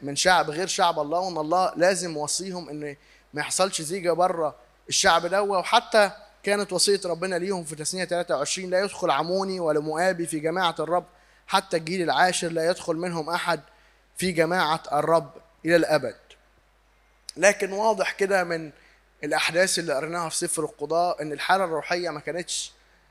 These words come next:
آه، مسرة قوي، وبالتالي الأب كان ساب وطنه عشان يروح يتغرب في حتة، واتسرب بعد ما مات اتسرب إهماله دوا لولاده،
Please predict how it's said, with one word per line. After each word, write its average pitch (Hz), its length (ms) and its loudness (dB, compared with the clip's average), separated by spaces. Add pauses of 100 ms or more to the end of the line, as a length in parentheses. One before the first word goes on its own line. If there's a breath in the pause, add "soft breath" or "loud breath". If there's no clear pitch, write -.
(160)
آه، 131 180 0
مسرة 165 480 0
قوي، 185 400 0 (320)
وبالتالي 185 760 -2 (160)
الأب 160 420 0
كان 170 440 -2 (200)
ساب 190 420 4 (220)
وطنه 170 460 -2
عشان 175 300 -4
يروح 165 320 -6
يتغرب 156 480 0
في - 160 -10
حتة، 165 380 -4 (540)
واتسرب 180 1080 0 (360)
بعد 165 280 4
ما 151 100 -6
مات 170 220 -6
اتسرب 175 500 0
إهماله 165 440 -2
دوا 160 360 0
لولاده، 156 580 -2